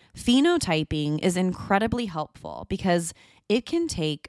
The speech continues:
unknown D N A collected from a crime scene to create a sketch of the suspect. Snapshot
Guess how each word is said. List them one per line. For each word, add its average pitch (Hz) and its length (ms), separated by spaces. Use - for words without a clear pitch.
unknown 220 460
D 185 280
N 160 140
A 139 280
collected 180 560
from 208 220
a 185 40
crime 147 360
scene 143 460
to 202 100
create 190 420
a 269 80
sketch 156 460
of 156 140
the 165 60
suspect. - 760
Snapshot 165 800